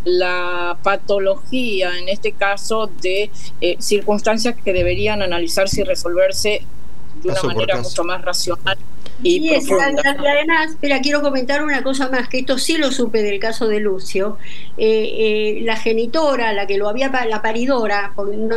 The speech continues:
Speaker 3: no le puedo decir la madre, eh, eh, denunció a la familia paterna por abuso sexual. Entonces iban a la casa con la policía. O sea que invirtieron las cosas. Y entonces, ¿qué pasa con estas denuncias de abuso sexual?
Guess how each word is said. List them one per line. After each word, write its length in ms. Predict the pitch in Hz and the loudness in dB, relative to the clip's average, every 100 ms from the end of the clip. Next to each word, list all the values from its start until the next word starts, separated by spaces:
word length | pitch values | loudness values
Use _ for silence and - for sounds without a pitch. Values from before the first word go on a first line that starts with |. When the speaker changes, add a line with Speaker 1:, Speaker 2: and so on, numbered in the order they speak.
| 226 | -2
Speaker 3:
no 380 | 220 220 233 262 | -2 -2 0 0
le 100 | 262 | 2
puedo 160 | 254 | 2
decir 240 | 233 247 220 | 2 0 0
la 140 | 220 | 0
madre, 520 | 202 185 185 190 220 - - - - - | 0 -2 0 -2 -2 -2 -2 -2 -2 0
eh, 300 | 233 220 226 - | 2 2 0 0
eh, 240 | 220 214 - - 226 | 0 0 0 -2 0
denunció 840 | 285 285 285 285 294 339 381 440 | 2 2 2 2 2 2 2 0
a 120 | 254 | 0
la 120 | 247 | 0
familia 640 | 240 233 294 302 311 277 | 0 0 0 0 0 0
paterna 800 | 208 196 294 262 220 240 254 277 - | 0 0 0 0 -2 -2 -2 -2 -2
por 140 | 226 | 0
abuso 400 | 220 269 330 381 | 0 0 -2 -2
sexual. 680 | 359 214 - 330 285 208 196 - - | 0 0 2 2 2 2 0 0 0
Entonces 360 | 220 220 262 269 | 2 2 0 2
iban 320 | 320 330 349 302 | 2 2 2 0
a 60 | |
la 140 | 254 240 | 0 0
casa 260 | 311 320 | 0 0
con 140 | 294 262 | 0 0
la 140 | 208 | 0
policía. 760 | 202 202 - 359 392 208 185 - - - - | 0 -2 0 2 2 0 -2 -2 -2 -2 -2
O 120 | 233 | 0
sea 200 | 285 269 | 0 0
que 100 | 262 | 0
invirtieron 800 | 277 294 277 269 294 381 427 359 | 0 0 0 0 0 0 0 0
las 120 | - | 0
cosas. 580 | 294 254 - 196 196 185 - - - 254 | 0 0 0 -2 -2 -2 -2 0 0 0
Y 80 | |
entonces, 300 | 247 277 262 269 | 0 0 0 0
¿qué 140 | 370 | 2
pasa 560 | 381 381 403 - 254 240 | 2 0 0 0 0 0
con 180 | 240 285 | 0 0
estas 320 | 320 285 240 | 0 0 0
denuncias 600 | 240 262 311 - 240 202 | 0 0 0 0 -2 0
de 100 | 208 | -2
abuso 380 | 220 330 359 311 | 0 -2 -2 -2
sexual? 640 | 269 - 226 214 196 208 | -2 0 0 0 0 -2